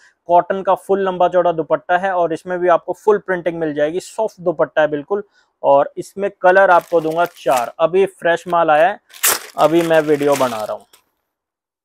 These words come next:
ये देखिए, एक आ जाएगा आपका ये color, ये lemon color है। ये लाइट color जो होते हैं थोड़े वीडियो में और light आ जाते हैं। Color ये सच में real में बहुत प्यारे हैं। जिसको order करना है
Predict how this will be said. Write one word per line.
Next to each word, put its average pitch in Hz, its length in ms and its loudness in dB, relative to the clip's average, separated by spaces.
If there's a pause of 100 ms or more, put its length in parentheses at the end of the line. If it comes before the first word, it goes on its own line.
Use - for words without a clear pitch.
(420)
ये 135 120 -4
देखिए, 117 380 -12 (760)
एक 170 260 0
आ 165 100 6
जाएगा 165 280 2
आपका 180 340 0
ये 147 300 -2
color, 123 320 -6 (120)
ये 160 120 -2
lemon 170 380 0
color 185 320 0
है। 208 120 -4 (260)
ये 180 80 2
लाइट 196 340 2
color 220 360 4 (920)
जो 175 200 2
होते 180 260 2
हैं 208 140 -2
थोड़े 196 240 0
वीडियो 175 460 0
में 202 160 -2
और 190 340 0
light 180 260 0
आ 160 80 2
जाते 139 300 -6
हैं। 202 120 -12 (240)
Color 202 320 4
ये 196 160 -2
सच 202 460 -4
में 185 180 -2
real 180 280 0
में 180 200 -6
बहुत 160 340 -2
प्यारे 143 260 0
हैं। 160 180 -8
जिसको 160 340 -4
order 156 180 0
करना 160 260 -4
है 214 80 -8